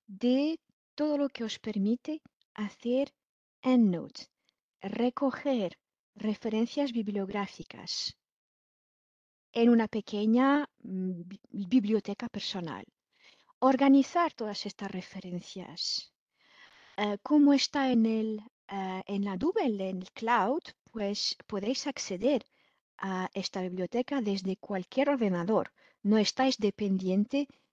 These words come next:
de vuestro ordenador en algún momento. También podéis compartir parte,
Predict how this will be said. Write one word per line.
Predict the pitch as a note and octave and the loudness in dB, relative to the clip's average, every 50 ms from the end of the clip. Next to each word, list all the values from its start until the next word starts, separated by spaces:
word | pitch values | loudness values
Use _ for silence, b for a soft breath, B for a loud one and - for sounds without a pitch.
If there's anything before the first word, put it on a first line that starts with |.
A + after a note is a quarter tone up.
| _ | _
de | - G3 F3 F3+ F3+ F#3+ A3 | -10 -6 -2 0 0 2 2
vuestro | A3 G3+ G3+ - - G3+ F#3 | 2 2 0 -2 -4 -8 -6
ordenador | F#3 F3+ F#3 F3 F3 G3 A#3 B3 | -4 -2 -2 -2 0 0 0 2
en | A3+ G#3 | 2 2
algún | G3+ F#3+ F3+ F#3+ F#3+ F3+ | 0 0 0 0 0 0
momento. | F3+ F3 E3+ D#3+ D3+ - - - - E3 D#3+ - _ _ _ _ _ _ _ _ _ _ _ _ _ _ _ _ _ _ _ _ _ _ _ _ _ _ - | 0 0 -2 -2 -2 -2 -4 -6 -8 -14 -18 -20 _ _ _ _ _ _ _ _ _ _ _ _ _ _ _ _ _ _ _ _ _ _ _ _ _ _ 2
También | C4+ C4 A#3 C4 F4 G4 | 6 8 8 8 8 6
podéis | - - C#4 C#4 E4+ F4 - | 6 6 4 4 4 4 0
compartir | - - B3+ A#3 A3 - G#3 G#3 - - - - F4 D4 G#3+ - - _ | 0 2 2 2 2 2 -2 -6 -6 -10 -8 -4 -2 -2 -2 -4 -6 _
parte, | - A#3 A3 - - - C4+ C4 | -8 -6 -6 -6 -6 -4 -4 -4